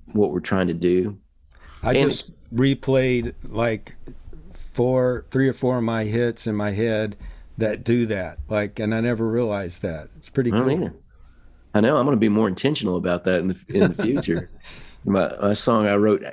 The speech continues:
Speaker 1: songs I've written after that, I'm like, "Okay, I'm gonna present the problem right off the bat."
Speaker 2: Yeah.
Speaker 1: So, but anyway, those are some of the big, um,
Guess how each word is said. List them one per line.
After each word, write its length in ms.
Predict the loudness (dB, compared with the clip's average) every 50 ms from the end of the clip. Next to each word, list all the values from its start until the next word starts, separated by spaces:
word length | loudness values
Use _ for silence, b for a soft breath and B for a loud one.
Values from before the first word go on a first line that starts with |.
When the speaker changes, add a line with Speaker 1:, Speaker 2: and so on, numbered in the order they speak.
| -10 -4
Speaker 1:
songs 340 | -2 2 2 4 4 4 2
I've 140 | 2 2 2
written 180 | 2 2 2
after 300 | 0 0 0 0 0 2
that, 180 | 2 2 2 2
I'm 120 | 2 2
like, 200 | 2 0 0 0
"Okay, 220 | 0 0 0 0 0
I'm 160 | 0 2 0
gonna 160 | 0 0 -2
present 400 | -2 -4 -4 0 2 2 0 0
the 80 | -2 0
problem 420 | 2 2 2 2 0 0 0 0
right 180 | 2 0 2 0
off 200 | 0 -2 -2 -4
the 80 | -4
bat." 380 | -2 -2 -2 -2 -2 -6 -8 -10 -16 -20 -20 -20 b b b b b
Speaker 2:
Yeah. 220 | -4 -4 -2 -4 -6 -8 -16 -12
Speaker 1:
So, 380 | -6 -4 -2 -2 -2 -4 -8 -12 _ _ B B B B B B B B B B
but 100 | 6 6
anyway, 220 | 6 6 6 6
those 240 | 6 4 4 4 2
are 60 | 0
some 220 | 2 2 2 4
of 60 | 4 2
the 60 | 2
big, 500 | 2 2 2 4 2 2 -2 -4 -8 -6
um, 580 | -4 -2 -2 0 0 0 -2 -2 -4 -6 -10